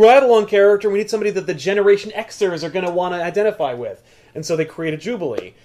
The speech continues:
And Jubilee also, coincidentally, had a natural attraction to Wolverine, not in a sexual way or in a weirdo, kind of creepy, rogue movie kind of way, but, uh, they went on merry adventures as well.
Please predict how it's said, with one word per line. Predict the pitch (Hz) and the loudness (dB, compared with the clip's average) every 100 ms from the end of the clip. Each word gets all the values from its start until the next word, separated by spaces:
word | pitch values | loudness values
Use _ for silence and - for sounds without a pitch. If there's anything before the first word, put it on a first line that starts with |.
| _ _ - | _ _ -8
And | 135 135 135 | -6 -6 -6
Jubilee | 147 190 170 165 | -6 -4 -2 0
also, | 165 214 208 165 151 151 143 | 2 2 2 2 4 0 -8
coincidentally, | - 170 151 165 156 147 139 | -10 -10 -6 -4 -2 -4 -6
had | 131 127 127 127 - _ _ | -6 -6 -6 -8 -16 _ _
a | 139 | -12
natural | 135 127 - 123 | -8 -8 -8 -10
attraction | 120 135 120 139 | -8 -8 -8 -8
to | 139 | 4
Wolverine, | 202 196 190 190 | 4 6 0 -2
not | 190 | -4
in | 233 | -6
a | |
sexual | 240 262 262 254 | -4 -6 -4 -4
way | 247 240 240 | 0 2 2
or | 240 | 2
in | |
a | 240 | -2
weirdo, | 214 220 214 214 214 202 | -2 0 2 4 4 2
kind | 214 | 2
of | 202 | -2
creepy, | 196 208 208 196 190 190 | -4 -10 -8 -8 -6 -8
rogue | 160 190 202 202 170 | 2 8 10 10 6
movie | 180 208 180 190 | 0 -2 -2 -8
kind | - 185 175 | -6 -6 -4
of | 165 | 0
way, | 160 156 156 156 _ _ _ - | 2 2 -2 -8 _ _ _ 0
but, | 156 160 - | 0 0 -6
uh, | 156 147 143 131 | -4 -2 -2 -4
they | 156 165 170 165 165 | -6 0 0 0 -4
went | 156 170 | -4 -4
on | 165 | -2
merry | 156 160 | 0 0
adventures | 156 156 139 135 | 0 -4 -4 -12
as | |
well. | 127 139 127 87 - | -4 -4 -4 -8 -20